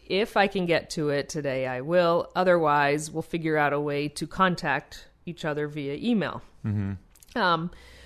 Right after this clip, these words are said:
Speaker 1: so I'll get mainly surface level during the, uh,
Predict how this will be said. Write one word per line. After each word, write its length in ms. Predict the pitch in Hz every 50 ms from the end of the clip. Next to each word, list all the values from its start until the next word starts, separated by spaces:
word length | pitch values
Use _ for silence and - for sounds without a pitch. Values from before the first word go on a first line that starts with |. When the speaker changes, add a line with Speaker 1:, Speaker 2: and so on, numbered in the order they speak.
| - -
Speaker 1:
so 300 | - 277 262 247 240 233
I'll 200 | - 190 226 233
get 280 | 233 247 240 233 - 214
mainly 500 | 226 240 247 247 254 254 254 247 226 226
surface 460 | 226 - - 196 185 - 180 170 -
level 280 | 180 160 151 151 156 156
during 420 | 156 175 160 160 156 160 160 156
the, 440 | 156 151 156 156 160 160 160 156 - - - -
uh, 320 | - 143 151 139 135 143